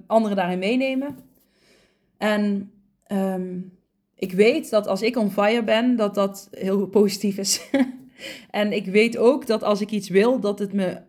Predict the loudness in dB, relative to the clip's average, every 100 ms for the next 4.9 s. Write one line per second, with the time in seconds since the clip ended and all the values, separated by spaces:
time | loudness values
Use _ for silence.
0 | _ _ _ _ _ -4 -4 -2 -4 -4
1 | -6 -12 _ _ _ _ _ _ -10 -8
2 | -8 -12 _ -8 -4 -2 -2 -4 -4 -6
3 | -16 _ _ _ _ -2 -2 -2 -12 _
4 | _ _ _ -4 -2 0 0 -2 -4